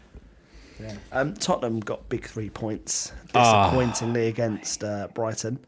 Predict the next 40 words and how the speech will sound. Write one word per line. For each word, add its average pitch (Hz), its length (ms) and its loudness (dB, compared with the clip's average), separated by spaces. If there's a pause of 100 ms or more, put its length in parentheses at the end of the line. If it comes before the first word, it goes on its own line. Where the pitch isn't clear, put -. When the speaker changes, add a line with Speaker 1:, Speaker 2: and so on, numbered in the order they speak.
(580)
Speaker 1:
Brighton 127 300 2
are 107 60 -2
struggling. 92 540 -2 (1600)
Speaker 2:
No, 151 240 10
Brighton 151 440 6
are 131 60 10
not 135 220 8
struggling. 80 500 0 (220)
Speaker 1:
Yeah, 131 440 4
they're, 135 280 6 (400)
they're, 190 240 4
they're 202 200 2
not 247 200 4
in 240 100 4
the 214 60 2
best 208 400 0
reign 190 180 2
of 185 60 0
form 190 280 4
at 120 60 0
the 82 60 -4
moment. 95 440 -4 (160)
Speaker 2:
Brighton 139 800 8 (400)
were 113 240 8
the 107 80 8
best - 640 2
team 92 500 6
on 104 220 6
that 95 180 0
pitch. - 400 -10 (680)
Speaker 1:
But 143 120 2
they 151 100 2
didn't 170 280 -4
get 175 220 0
the 107 80 -4
points. - 680 0
They, 120 280 2
they 120 160 0
got 120 160 -2
zero 110 440 2